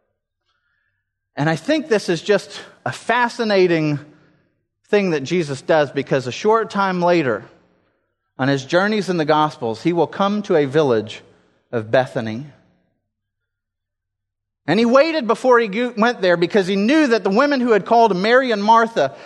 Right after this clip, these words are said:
had said, "Our brother's sick, come heal him, come heal him, come heal him, hurry, hurry, hurry."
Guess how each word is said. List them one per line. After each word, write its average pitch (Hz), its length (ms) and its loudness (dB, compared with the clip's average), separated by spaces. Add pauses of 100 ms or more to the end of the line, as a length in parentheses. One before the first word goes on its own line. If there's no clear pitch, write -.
(120)
had 196 120 0
said, 180 220 2 (240)
"Our 180 120 4
brother's 247 400 4
sick, - 300 0
come 202 180 -4
heal 254 280 4
him, 190 120 -4
come 214 160 -2
heal 262 200 4
him, 208 100 0
come 220 160 0
heal 269 200 2
him, 220 80 2
hurry, 277 360 2
hurry, 302 340 4
hurry." 233 500 2